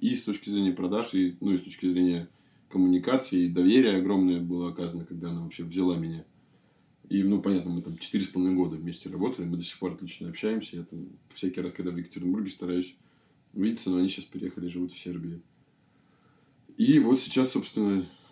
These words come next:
директор по коммуникациям «Зенит», потому что, ну, то есть это огромное уважение, потому что она бесконечно крутой профессионал. То есть то, как она понимает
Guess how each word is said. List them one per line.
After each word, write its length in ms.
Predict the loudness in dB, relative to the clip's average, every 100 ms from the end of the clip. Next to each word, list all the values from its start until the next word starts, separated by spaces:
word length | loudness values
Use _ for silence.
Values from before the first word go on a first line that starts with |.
| _
директор 380 | -4 -2 -2 -4
по 120 | -12
коммуникациям 640 | -4 0 0 0 -2 -2 2
«Зенит», 280 | 4 2
потому 260 | -2 0 0
что, 200 | 0 -2
ну, 180 | 0 -2
то 80 | -6
есть 180 | -12
это 440 | -10 -6 -4 -4 -6 -8
огромное 500 | -4 0 2 4 2
уважение, 500 | 2 0 0 0 -2
потому 280 | -4 -8 -8
что 200 | -8 -12 -10 -10
она 340 | -8 -6 -4 -4
бесконечно 1000 | -6 -10 -8 -2 0 -2 -4 -8 -8 -8 -12 -18 -20 _
крутой 500 | -8 -6 -4 -2 -2
профессионал. 600 | -2 -8 -12 -10 -10 -10
То 140 | -14 -20
есть 160 | -8
то, 140 | -4 -4
как 200 | -6 -4
она 200 | 0 0
понимает 640 | 0 2 2 2 -2 -6